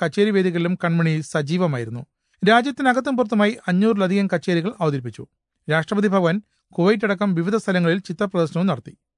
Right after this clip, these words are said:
കോവിഡ് കാലത്തെ വിശ്രമവേളയിലാണ് നെറ്റിപ്പട്ട നിർമ്മാണത്തിലേക്ക് കടന്നത്. ചിത്രരചനാ ക്ലാസ്സിനോടൊപ്പം ജോർജ് എന്ന അധ്യാപകന് കീഴിൽ നെറ്റിപ്പട്ടം തയ്യാറാക്കാനും പഠിച്ചു. വീട്ടിലെ സ്വീകരണ മുറിയിലേക്കൊരു നെറ്റിപ്പട്ടം സ്വന്തമായി തയ്യാറാക്കുക എന്നതായിരുന്നു ലക്ഷ്യം. പക്ഷേ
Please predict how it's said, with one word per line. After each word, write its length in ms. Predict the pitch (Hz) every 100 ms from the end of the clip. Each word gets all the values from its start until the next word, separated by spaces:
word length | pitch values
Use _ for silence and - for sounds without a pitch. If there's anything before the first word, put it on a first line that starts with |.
| _
കോവിഡ് 280 | - 208 277
കാലത്തെ 380 | 277 254 240 226
വിശ്രമവേളയിലാണ് 920 | 185 165 220 233 226 208 185 170 190
നെറ്റിപ്പട്ട 360 | 165 214 190 214
നിർമ്മാണത്തിലേക്ക് 720 | 190 175 170 156 156 143 156
കടന്നത്. 320 | 135 123 120 - _ _ _ _
ചിത്രരചനാ 600 | - 214 294 285 262 254
ക്ലാസ്സിനോടൊപ്പം 760 | 247 220 214 233 202 175 220 175
ജോർജ് 300 | 180 202 214
എന്ന 120 | 226
അധ്യാപകന് 440 | 214 202 214 208 190
കീഴിൽ 280 | 156 160 - _ _ 170
നെറ്റിപ്പട്ടം 520 | 180 240 202 208 202
തയ്യാറാക്കാനും 480 | 185 170 160 156 175
പഠിച്ചു. 300 | 151 - 131 _ _ _ _
വീട്ടിലെ 400 | 190 220 220 220 254
സ്വീകരണ 380 | - 185 196 220
മുറിയിലേക്കൊരു 500 | 208 208 202 175 185
നെറ്റിപ്പട്ടം 520 | 170 165 180 175 180
സ്വന്തമായി 360 | - 170 185 202
തയ്യാറാക്കുക 640 | 185 175 180 165 160 160 -
എന്നതായിരുന്നു 520 | 160 156 175 147 170
ലക്ഷ്യം. 260 | 139 - 110
പക്ഷേ 340 | 139 - 151